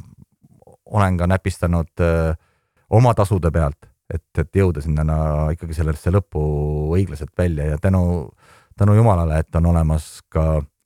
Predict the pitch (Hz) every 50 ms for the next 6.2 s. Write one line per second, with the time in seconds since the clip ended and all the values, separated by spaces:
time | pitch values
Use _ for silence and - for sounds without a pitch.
0 | _ _ 110 107 101 - - 85 85 82 78 - 87 80 76 - _ - 120 107
1 | - 90 85 82 80 78 73 69 71 69 87 82 78 - _ 71 67 67 69 -
2 | 71 71 - - 80 85 85 82 71 71 - - 76 76 71 71 73 - 95 92
3 | 82 73 69 69 71 69 69 67 69 - _ _ _ - - - - _ _ _
4 | - - - - 95 85 90 87 82 85 82 80 80 87 87 - - 92 95 95
5 | 82 73 78 76 67 69 - 80 78 92 95 90 - - 76 78 76 69 69 69
6 | 69 - 69 -